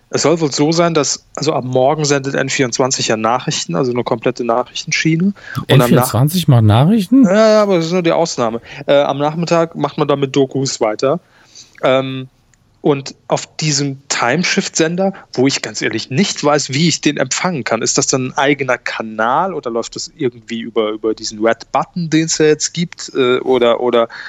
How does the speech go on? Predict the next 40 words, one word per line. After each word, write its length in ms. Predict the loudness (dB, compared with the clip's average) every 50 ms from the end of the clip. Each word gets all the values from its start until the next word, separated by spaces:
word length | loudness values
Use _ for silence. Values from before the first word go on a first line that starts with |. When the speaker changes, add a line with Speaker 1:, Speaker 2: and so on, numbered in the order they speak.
| -16 -18 -20 -20 _ -6 -4
Speaker 1:
ich 80 | -2
hab 220 | -2 -4 -6 -8 -6
keine 440 | -4 -2 0 0 0 -2 -2 -4
Ahnung. 320 | -8 -10 -10 -10 -12 -14 -14 -16 _ -8
Klärt 300 | -4 0 0 0 0 0
mich 140 | -4 -4 -2
doch 160 | -2 -4 -2
mal 140 | -2 0 0
auf. 220 | 0 0 0 -4 -8 -12 -14 -14 -16 -12 -4 0
Ähm, 480 | 2 2 2 0 -2 -6 -8 -10 -12 _ _ _ _ _ _ _ _ _ _ _ _ _ _ _ -14 -6 -4
ich 140 | -2 -2 -2
hab's 200 | -2 -4 -4 -6 -6 -6 -6 -6
mit 180 | -8 -6 -4
Fernsehen 380 | -2 -2 -2 -2 -2 -4 -6 -6
nicht 120 | -6 -8
so. 200 | -6 -6 -6 -6 -8 -8 -10 -8 -8 -8 -10 -10 -8
Und 480 | -2 0 2 2 2 0 -4 -10 -14 -14 -10 -4
da, 140 | -4 -2 -2
dann 440 | -2 -6 -4 -2 -2 -2 -2 -2 -2
wird 240 | -2 -2 -4 -6 -10 -10
morgens, 840 | -8 -6 -2 -2 0 2 0 0 -2 -4 -6 -6 -6 -6 -6 -8 _ -18
we-, 340 | -8 -2 -2 0 0 0 0
werden 220 | 0 -2 -2 -2
die 80 | -6 -2
Nachrichten 500 | -2 -2 -2 -4 -6 -10 -8 -10 -8 -2
dort 300 | 0 -2 -2 -2 -4 -4
nicht 280 | -4 -2 -2 -4 -2
übertragen, 420 | -2 -2 -2 0 0 0 0 0 0
sondern 280 | 0 0 0 -2 -2 0
Dokus. 600 | 2 2 2 2 0 0 0 2 2 2 0 -2 -6 -10 -16 -16 -10 -4
Und 220 | -4 -2 -2 -2
ab 180 | -4 -4 -2 -4
vierzehn 600 | -2 0 0 0 0 0 -2 0 0 -2 -2 -4 -2
Uhr 320 | 2 2 4 4 2 0 -2 -8 _ -4 -2
wird 180 | -2 0 0
dann 140 | -2 -2 0
das 240 | -2 -2 -2 -4 _
N 180 | -2 -2 -2 -2
vierundzwanzig 920 | -4 -4 -4 -2 -2 -2 -4 -4 -2 -2 -2 -2 -2 -4 -6 -6 -6 -4
Programm 340 | -6 -6 -4 -4 -4 -4